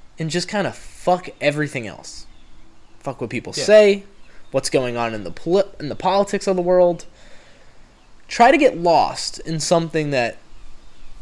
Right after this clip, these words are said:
Speaker 1: you care about, whatever that is.
Speaker 2: Well, I feel the same way about poetry. Like, if I go through long, dry spells without putting out a poem or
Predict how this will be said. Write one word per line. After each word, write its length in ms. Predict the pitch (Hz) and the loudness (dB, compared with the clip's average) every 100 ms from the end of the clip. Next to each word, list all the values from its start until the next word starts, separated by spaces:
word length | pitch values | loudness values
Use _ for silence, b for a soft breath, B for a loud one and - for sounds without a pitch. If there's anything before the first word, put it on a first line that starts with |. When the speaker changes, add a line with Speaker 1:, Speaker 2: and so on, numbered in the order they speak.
| - | -12
Speaker 1:
you 220 | 160 170 | -2 0
care 220 | 170 160 - | 2 2 2
about, 240 | - 76 | -2 -4
whatever 240 | 190 277 | 4 6
that 160 | 254 175 | 8 6
is. 540 | 160 104 - - - - - - - - - - - - - | 6 4 0 -2 -4 -6 -8 -6 -6 -6 -10 -10 -10 -10 -6
Speaker 2:
Well, 120 | 165 | -2
I 80 | 196 | -2
feel 220 | 196 208 | 0 0
the 60 | 180 | 0
same 220 | - 160 | 0 -2
way 80 | 147 | -2
about 220 | 127 110 | -2 -2
poetry. 440 | 139 127 127 147 139 | 0 0 0 -2 0
Like, 160 | 110 | 4
if 100 | 104 | 6
I 80 | - | 6
go 140 | 110 110 | 4 2
through 240 | - 104 | 2 2
long, 280 | 101 104 104 | 0 -4 -2
dry 220 | - 98 | -2 -2
spells 360 | 98 - 95 95 | -4 -6 -8 -8
without 540 | 92 - - 87 92 - | -10 -10 -14 -12 -10 -10
putting 220 | 104 98 | -8 -6
out 100 | 101 | -6
a 20 | |
poem 380 | - 110 101 101 | -6 -8 -8 -8
or 140 | 101 | -10